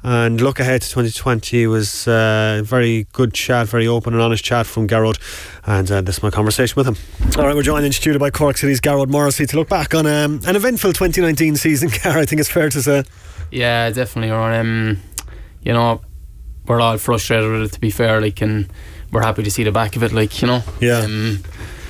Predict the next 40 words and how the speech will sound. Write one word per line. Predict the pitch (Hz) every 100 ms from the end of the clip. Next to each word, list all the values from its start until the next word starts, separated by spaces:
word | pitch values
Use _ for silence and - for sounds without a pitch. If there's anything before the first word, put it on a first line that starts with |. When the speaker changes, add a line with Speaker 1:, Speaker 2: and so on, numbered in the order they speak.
| - - - - - - -
Speaker 2:
kinda, | 120 117 113 113 113 110 123
yeah, | 123 117
we | 117
were | 104 -
happy | 120 123 139
to | 120
just | 113 107
get | 123
over | 120 117
the |
line | 123 120
there | 123 127
at | 113
the | 120
end | 123 117
and | 110
just, | 104
you | 135
know, | 127 107 - - - - - - - -
it | 135
was, | 131 110 - - 135
I |
know | 127 139
we | 127
never, | 127 120 107 -
we | 131
never | 131
really | 135 131
got | 127 123
fully | - - 147 131
dragged | 139 127 123
into | 131 113 127 120
a |
relegation | 120 120 120 123 110 123
battle. | 107 135 113 113
You | 113 107
couldn't | - 123 120 -
call | - 131 135 123
it, | 120
but | 123 123